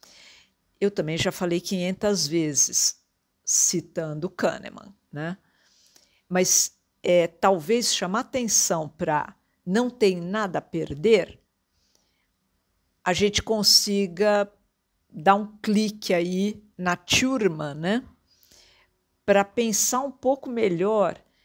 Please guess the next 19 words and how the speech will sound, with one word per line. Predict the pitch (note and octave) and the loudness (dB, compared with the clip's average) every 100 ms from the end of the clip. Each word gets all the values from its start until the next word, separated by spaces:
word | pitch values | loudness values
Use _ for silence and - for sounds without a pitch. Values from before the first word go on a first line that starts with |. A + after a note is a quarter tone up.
| _ _ _ - | _ _ _ -10
naquelas | G3 - A#3+ A#3 | -8 -2 0 2
situações | - A#3+ A3 G3+ - - G#3 G#3+ G#3 | 2 2 -2 -2 -2 -4 -4 -2 -2
em | A3+ G#3+ | -4 -6
que | - A3+ | -8 -6
você | G3 G#3+ G#3+ - A3 | 0 4 6 6 6
age | F#3+ F#3 F#3+ - G#3 _ - | 2 2 2 -2 -4 _ 0
como | C#4 D#4 D#4 C#4 A#3+ | 4 4 2 -4 -2
se | - - - B3 B3+ | 2 4 4 2 0
não | A3+ A3+ A#3 | -2 -4 -6
tivesse | A#3 - F3+ F#3 A3 A#3+ - - | -8 -8 -6 -2 -2 0 -2 -2
nada | F#3+ F3+ F#3 F3 D#3 | -4 0 0 0 0
a | - | -2
perder, | - D#3+ D3 D#3 A3 F3 - - _ _ _ _ _ _ _ | -2 -6 0 6 6 4 -4 -20 _ _ _ _ _ _ _
quando | - G3 F#3+ | 0 2 2
na | G#3 | -2
verdade | G3+ G#3 F#3+ G3+ G3+ C4 | -2 -2 2 0 0 -6
tem. | - - A3+ G3 G3 _ _ _ _ - | -8 -4 -2 -2 -6 _ _ _ _ -4
No | G3 A3 | 0 2
mínimo, | G#3 C#4 C#4 G#3 E3+ E3+ - | 2 0 0 -2 -2 -6 -8